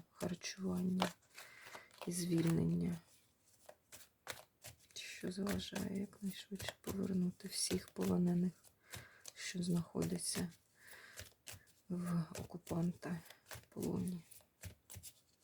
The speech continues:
В Оленівці, Донецькому, сізо, в, е, всіх місцях, де їх тримають, щоб їм надали допомогу і повернули якнайшвидше.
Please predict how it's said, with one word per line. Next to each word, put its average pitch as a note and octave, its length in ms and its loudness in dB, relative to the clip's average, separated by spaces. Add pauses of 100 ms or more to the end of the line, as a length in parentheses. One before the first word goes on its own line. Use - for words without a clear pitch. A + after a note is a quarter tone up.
(640)
В E3 160 2
Оленівці, F3 720 6
Донецькому, D#3+ 880 4
сізо, E3+ 440 -2
в, F#3 560 0 (1900)
е, E3+ 420 6
всіх - 680 4 (120)
місцях, D#3 680 2
де E3 120 4
їх E3 200 2
тримають, E3+ 640 2
щоб - 320 -4
їм E3 60 2
надали E3+ 500 2
допомогу F3 680 2
і - 120 -8
повернули E3+ 680 2
якнайшвидше. - 1080 -6